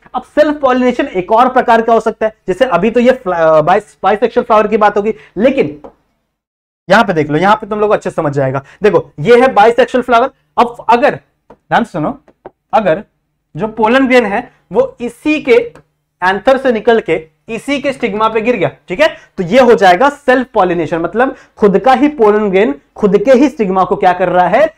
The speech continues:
फर्टिलाइज कर रहा है, सही है। तो इसको हम लोग कहेंगे सेल्फ पॉलिनेशन। ये आ गया सेल्फ पॉलिनेशन की कैटेगरी में, सही है। अब देखो, इस केस में देखो, अगर देखो, अब यहाँ पे क्या है? यूनिसेक्सुअल फ्लावर है। अब प्लांट तो एक ही है,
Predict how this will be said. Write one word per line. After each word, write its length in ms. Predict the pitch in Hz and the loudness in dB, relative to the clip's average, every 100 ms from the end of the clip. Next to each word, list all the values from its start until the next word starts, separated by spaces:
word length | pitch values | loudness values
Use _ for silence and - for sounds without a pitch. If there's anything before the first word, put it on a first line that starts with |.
| _ - | _ -4
फर्टिलाइज 540 | 180 180 180 170 170 | -2 0 2 2 0
कर 180 | - 147 | -2 -4
रहा 180 | 139 135 | -2 -6
है, 180 | 135 - | -6 -6
सही 140 | 190 277 | 0 2
है। 160 | 330 - | 0 -2
तो 80 | - | -4
इसको 200 | 185 220 | -2 0
हम 100 | 214 | 0
लोग 140 | 208 208 | 0 -2
कहेंगे 320 | 185 185 262 | -2 0 -2
सेल्फ 380 | - 254 240 - | -2 0 0 0
पॉलिनेशन। 500 | 160 147 139 127 131 | -2 0 -4 -8 -10
ये 180 | 143 202 | -2 2
आ 160 | 196 | 2
गया 140 | 190 247 | 2 -2
सेल्फ 320 | 247 226 - | 0 -2 -2
पॉलिनेशन 420 | 175 160 156 156 | -4 -4 -6 -6
की 60 | 151 | -6
कैटेगरी 380 | 131 135 131 | -4 -6 -6
में, 80 | 131 | -6
सही 200 | 135 208 | -6 -4
है। 120 | 285 294 - - - | -4 -8 -20 -8 -2
अब 120 | 262 | 0
देखो, 220 | 247 240 | 2 0
इस 120 | 254 | -2
केस 180 | 247 240 | 2 2
में 120 | 226 | 2
देखो, 300 | 220 214 233 - _ | 0 0 -2 -6 _
अगर 320 | 220 233 302 294 _ _ - | 0 2 0 -2 _ _ -4
देखो, 160 | 208 185 | -2 0
अब 200 | 220 240 | 2 2
यहाँ 180 | 233 | 2
पे 100 | 240 | 0
क्या 160 | 262 247 | 0 0
है? 140 | 220 | 0
यूनिसेक्सुअल 520 | 240 220 240 240 240 233 | 0 0 0 0 -4 -2
फ्लावर 280 | 220 214 | 0 0
है। 140 | 220 - _ | -2 -8 _
अब 100 | 147 - | -10 -4
प्लांट 340 | 170 175 226 | 0 2 0
तो 120 | 277 | 0
एक 240 | 240 277 285 | 0 0 0
ही 80 | 196 | -2
है, 160 | - | -4